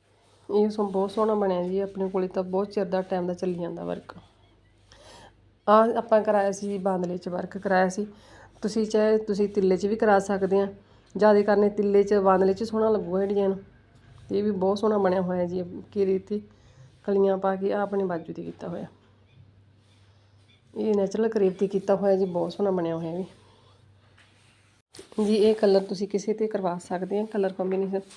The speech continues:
ਇਹ ਵੀ ਸੋਹਣਾ, ਤੁਸੀਂ ਕਿਸੇ ਵੀ ਕਲਰ 'ਤੇ ਕਰਵਾ ਸਕਦੇ ਹੋ ਕਸਟਮਾਈਜ਼। ਤੇ ਇਹ ਤੋਂ ਅਗਲਾ ਕਲਰ ਹੈਗਾ ਜੀ, ਆਪਾਂ ਨੇ ਕੀਤਾ ਮੈਚਿੰਗ ਸੂਟ। ਤੇ ਇਹਦੀ ਪਲੇਨ ਵਾਈਟ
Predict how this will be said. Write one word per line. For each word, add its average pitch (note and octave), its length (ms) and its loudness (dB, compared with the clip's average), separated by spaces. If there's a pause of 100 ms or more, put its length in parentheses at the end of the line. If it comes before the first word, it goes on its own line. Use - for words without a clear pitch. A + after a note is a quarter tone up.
(580)
ਇਹ G3 120 2
ਵੀ A3 100 0
ਸੋਹਣਾ, G#3+ 280 0
ਤੁਸੀਂ G#3+ 240 -8
ਕਿਸੇ A3 200 -4
ਵੀ A#3 60 -4
ਕਲਰ G3+ 240 -4
'ਤੇ F#3+ 100 -10
ਕਰਵਾ F3+ 260 -6
ਸਕਦੇ F3+ 280 -6
ਹੋ F3+ 80 -8
ਕਸਟਮਾਈਜ਼। - 440 -8 (920)
ਤੇ - 240 -4
ਇਹ A#3 160 2
ਤੋਂ B3 120 2 (120)
ਅਗਲਾ G3 240 4
ਕਲਰ G3 300 2
ਹੈਗਾ G3+ 300 0
ਜੀ, G#3 120 -2
ਆਪਾਂ G3+ 260 -2
ਨੇ G3 100 -4
ਕੀਤਾ G3+ 280 -6
ਮੈਚਿੰਗ F3+ 440 -2
ਸੂਟ। G3 340 -6 (1400)
ਤੇ G4 140 -12
ਇਹਦੀ G#3 240 -4 (360)
ਪਲੇਨ G3+ 460 0 (800)
ਵਾਈਟ G3 360 4